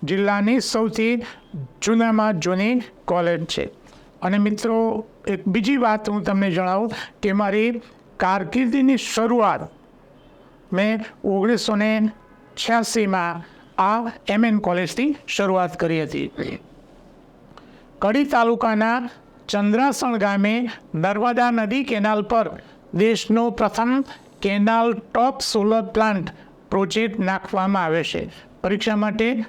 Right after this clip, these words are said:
અગત્યનો સવાલ કહી શકાય. જે કેનાલ છે, કેનાલ ઉપર આ સોલર પ્લાન્ટ લગભગ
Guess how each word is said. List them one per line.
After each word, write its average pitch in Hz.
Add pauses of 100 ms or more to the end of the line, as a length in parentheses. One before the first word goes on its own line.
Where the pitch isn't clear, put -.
(140)
અગત્યનો 196
સવાલ 175
કહી 165
શકાય. 139
જે 143
કેનાલ 170
છે, 214 (340)
કેનાલ 233
ઉપર 196 (260)
આ 196 (240)
સોલર 185
પ્લાન્ટ 170
લગભગ 175